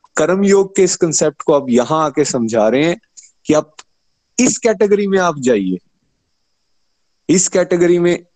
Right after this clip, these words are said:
टारगेट बनाइए अपने आप को कि मुझे यहाँ पहुंचना है, कि मुझे एक्शंस करने हैं, but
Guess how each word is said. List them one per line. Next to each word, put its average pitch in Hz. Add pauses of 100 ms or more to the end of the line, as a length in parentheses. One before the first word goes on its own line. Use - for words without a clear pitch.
टारगेट 185
बनाइए 151
अपने 147
आप 135
को -
कि -
मुझे 127
यहाँ 127
पहुंचना 156
है, 196 (360)
कि 180
मुझे 160 (500)
एक्शंस 196
करने 170
हैं, 214
but 196